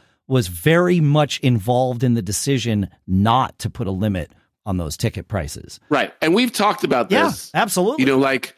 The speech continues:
Speaker 2: like, if that's truly what the market will bear, shouldn't the artist get it instead of
Speaker 1: Agreed.
Speaker 2: Right. So,
Speaker 1: I have
Speaker 2: so
Speaker 1: no,
Speaker 2: for,
Speaker 1: I have no
Speaker 2: but
Speaker 1: problem with it. But, but did, but the market
Speaker 2: But
Speaker 1: wouldn't bear it. It was the bots that did it th-, this time around.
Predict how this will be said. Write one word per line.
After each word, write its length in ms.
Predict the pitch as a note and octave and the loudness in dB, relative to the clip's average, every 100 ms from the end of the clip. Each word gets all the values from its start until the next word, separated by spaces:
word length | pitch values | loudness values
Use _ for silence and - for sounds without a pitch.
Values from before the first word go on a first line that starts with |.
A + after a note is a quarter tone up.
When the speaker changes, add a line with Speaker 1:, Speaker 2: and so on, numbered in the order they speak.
| - - _ _ _ | -20 -20 _ _ _
Speaker 2:
like, 280 | C3 C3 C3 D3+ | -4 -4 -2 -2
if 180 | C3 | -2
that's 300 | - D3+ D#3 | -2 -2 -4
truly 340 | - - E3 D#3+ | -4 0 2 4
what 200 | C3 A#2 | 2 2
the 80 | A2+ | 2
market 320 | A2 G#2+ F#2 | 2 0 0
will 100 | G2 | 2
bear, 240 | G2+ F#2+ | 2 0
shouldn't 300 | - D3+ E3+ | 0 0 2
the 100 | A2 | 2
artist 340 | A2 A#2 G2+ - | 2 0 -2 -2
get 160 | G#2 | 0
it 120 | F#2+ | 0
instead 320 | F2 - G#2+ G2 | -4 -4 -2 0
of 360 | F#2 E2 - - | -2 -4 -12 -4
Speaker 1:
Agreed. 480 | C3+ F3 C#4 G4 - - | -2 0 0 -2 -6 -4
Speaker 2:
Right. 180 | C3 C3+ | -2 -2
So, 120 | D3 | 0
Speaker 1:
I 80 | F3+ | 0
have 80 | C4+ | 2
Speaker 2:
so 80 | - | 2
Speaker 1:
no, 160 | - | 2
Speaker 2:
for, 60 | D3+ | 2
Speaker 1:
I 100 | B3 | 0
have 80 | D#4 | 0
no 80 | |
Speaker 2:
but 180 | F#3 C#3 | 0 0
Speaker 1:
problem 400 | G3 G#3+ B3+ C3 | 0 0 0 0
with 160 | A#2 G#2+ | -2 -2
it. 160 | B2+ | -4
But, 240 | - A#3 - | 0 -2 -2
but 360 | C#3+ A#3+ G3+ - | 0 2 2 0
did, 320 | E3 F#3+ - | -2 -2 0
but 140 | G#3 G3+ | 0 2
the 80 | |
market 240 | E3+ G3+ E3 | 2 2 2
Speaker 2:
But 180 | B2+ D3 | 0 2
Speaker 1:
wouldn't 300 | A#3 F#3 G2+ | 2 0 0
bear 260 | A2+ F2 | -4 -4
it. 160 | E2+ F2 | -8 -4
It 140 | D#3 C3+ | -2 0
was 160 | C3 | 0
the 80 | B2+ | -2
bots 400 | G2+ C#3+ C3+ - | 2 2 2 -2
that 180 | G#2+ D2+ | -10 -8
did 160 | G2 F2+ | -8 -8
it 160 | F2+ | -10
th-, 160 | G#2+ F#2 | -10 -10
this 260 | A2+ A2+ F2+ | -12 -12 -10
time 240 | A2+ F2 | -12 -14
around. 300 | D#2+ D2+ A#1+ | -14 -18 -20